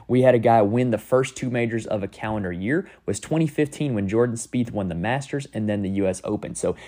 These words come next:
it's a very short and elite list that have done that, but I absolutely think Rahm has the chops to do it. Now, Scottie Scheffler, on the other hand, he's an elite shot maker. Anytime where par is a good score, Scottie Scheffler is a good play at that golf course because he just has a way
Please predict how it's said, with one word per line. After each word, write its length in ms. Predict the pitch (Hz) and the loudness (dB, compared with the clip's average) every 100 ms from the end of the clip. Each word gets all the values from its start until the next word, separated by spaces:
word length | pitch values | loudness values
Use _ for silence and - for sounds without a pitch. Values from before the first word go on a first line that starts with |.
| - | -2
it's 160 | 135 127 | 2 6
a 60 | 139 | 6
very 420 | 113 143 165 170 | 6 6 6 4
short 400 | - - 135 - | 2 4 4 4
and 180 | 120 110 | 2 2
elite 280 | 101 113 | 2 2
list 400 | 90 98 101 117 | 0 0 0 0
that 100 | - | -6
have 120 | 85 76 | -6 -6
done 180 | 85 | -6
that, 200 | 117 175 | -4 -4
but 80 | - | -2
I 100 | 95 | 4
absolutely 640 | 98 127 110 107 104 85 104 | 4 4 2 2 2 0 -2
think 240 | 110 113 | -2 -2
Rahm 240 | 85 85 80 | -2 -4 -6
has 160 | 90 | -8
the 80 | 95 | -6
chops 320 | - 78 - | -6 -8 -8
to 40 | 90 | 4
do 180 | 165 | 6
it. 80 | - - - - - | 6 2 -16 -18 0
Now, 80 | 127 | 0
Scottie 280 | 123 - 233 | 4 6 6
Scheffler, 360 | - 170 - | 6 4 4
on 80 | 131 | 2
the 60 | 127 | 4
other 140 | 117 | 6
hand, 180 | 113 113 | 6 4
he's 140 | 165 | 2
an 80 | 208 | 4
elite 400 | 143 120 120 113 | 4 6 4 2
shot 340 | - - 98 - | 0 2 0 0
maker. 300 | 90 82 80 - - - | -6 -8 -10 -12 -4 2
Anytime 400 | 196 233 233 220 | 4 4 2 4
where 140 | 185 | 2
par 380 | 143 - 101 123 | 2 4 6 6
is 180 | 110 113 | 4 0
a 40 | |
good 300 | 92 95 98 | 0 -2 -4
score, 400 | - 90 92 95 - | -4 0 0 0 -8
Scottie 280 | - 151 147 | 0 4 4
Scheffler 340 | - 131 120 | 6 4 4
is 80 | 107 | 2
a 40 | |
good 200 | 98 98 | 2 0
play 200 | - 101 | 2 0
at 120 | 87 85 | 2 0
that 180 | 87 | -2
golf 220 | - 87 - | -2 -4 -2
course 180 | 90 | -4
because 300 | 90 85 98 | -4 -6 -6
he 100 | - | -4
just 340 | 147 135 143 - | -2 0 0 0
has 220 | 131 117 | -2 0
a 60 | 107 | 2
way 340 | 104 104 101 | 4 4 4